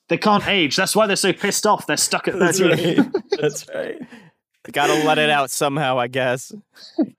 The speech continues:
Speaker 2: It's just like, and they're saying the same shit too. Like, <laughs> it's like saying the same shit we were saying ten years ago.
Speaker 1: Oh, man.
Speaker 2: It's like, uh, you haven't,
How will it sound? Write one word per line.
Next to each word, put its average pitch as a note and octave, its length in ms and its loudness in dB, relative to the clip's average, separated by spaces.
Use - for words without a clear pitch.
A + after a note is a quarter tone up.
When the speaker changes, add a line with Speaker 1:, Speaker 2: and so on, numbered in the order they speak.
Speaker 2:
It's G3 160 -6
just A#3+ 240 -10
like, A3+ 260 0
and A3 220 0
they're G3+ 120 2
saying A3+ 320 -2
the G#3 60 -6
same G#3+ 300 -4
shit A3 380 -4
too. C4 260 -6
Like, C#3 420 -2
<laughs> - 640 -14
it's - 420 -6
like C#4+ 140 -4
saying C#4+ 260 -2
the D#4+ 100 -4
same A#3 280 0
shit A3+ 220 -2
we F#3+ 120 0
were G3 140 -2
saying F#3 320 -6
ten D#3+ 200 -6
years F3+ 240 -8
ago. A#2 340 -8
Speaker 1:
Oh, B2+ 260 -2
man. B2+ 200 -4
Speaker 2:
It's - 80 -4
like, D3 240 0
uh, - 180 -4
you F#3 180 0
haven't, G3+ 320 0